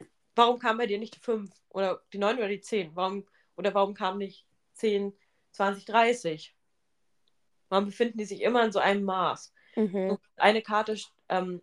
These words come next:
Speaker 1: ist halt aus diesem Zehner-Maß raus, aber du hast ja gesagt, eine Karte stimmt nicht so richtig.
Speaker 2: Ja.
Speaker 1: Ne? Und das finde ich halt für mich einfach irgendwie immer,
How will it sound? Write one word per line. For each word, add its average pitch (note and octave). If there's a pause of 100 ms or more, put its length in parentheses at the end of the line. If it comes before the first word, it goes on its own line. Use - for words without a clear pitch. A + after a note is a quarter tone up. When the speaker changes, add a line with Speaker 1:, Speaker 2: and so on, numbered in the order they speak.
Speaker 1:
ist G#3
halt G#3+
aus G3+
diesem G3
Zehner-Maß G#3
raus, A3
aber F#3+
du G3
hast G3
ja G#3
gesagt, F#3+
eine G3
Karte G3+
stimmt -
nicht F3+
so -
richtig. D#3+ (760)
Speaker 2:
Ja. A3
Speaker 1:
Ne? G3+
Und C4+ (440)
das G3+
finde A3+
ich A#3
halt G#3+
für -
mich C4+
einfach F#3
irgendwie F3
immer, D#3+